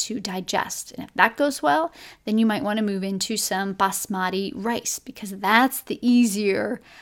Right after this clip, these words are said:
rice to digest. Sweet potatoes, that's another option. They're a little bit less starchy than your traditional white potato,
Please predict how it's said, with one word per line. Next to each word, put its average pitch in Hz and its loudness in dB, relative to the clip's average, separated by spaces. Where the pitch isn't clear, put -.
rice 202 2
to 214 -4
digest. - -2
Sweet - -6
potatoes, 220 2
that's - -10
another - -2
option. 196 -2
They're 190 -2
a - -4
little 226 0
bit 285 0
less 247 0
starchy 214 0
than 208 0
your 202 -2
traditional 202 -4
white 208 2
potato, 254 0